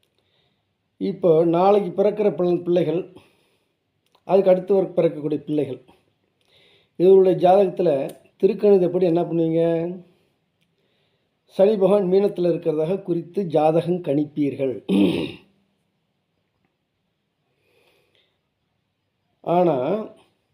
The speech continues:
வாக்கியப்படி நீங்க கணிச்சீங்கன்னா பிறக்கிற பிள்ளைக்கு மீனத்திலேயே தான் சனியை போடுவீங்க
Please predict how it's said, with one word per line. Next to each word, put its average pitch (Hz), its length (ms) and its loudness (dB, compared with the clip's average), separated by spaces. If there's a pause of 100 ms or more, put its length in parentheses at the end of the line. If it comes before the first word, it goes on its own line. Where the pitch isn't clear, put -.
(1160)
வாக்கியப்படி 202 720 2 (880)
நீங்க 196 200 4
கணிச்சீங்கன்னா 165 600 0 (580)
பிறக்கிற 170 340 0
பிள்ளைக்கு 143 420 -8 (720)
மீனத்திலேயே 214 540 4
தான் 202 140 -2
சனியை 170 240 0
போடுவீங்க 123 400 -12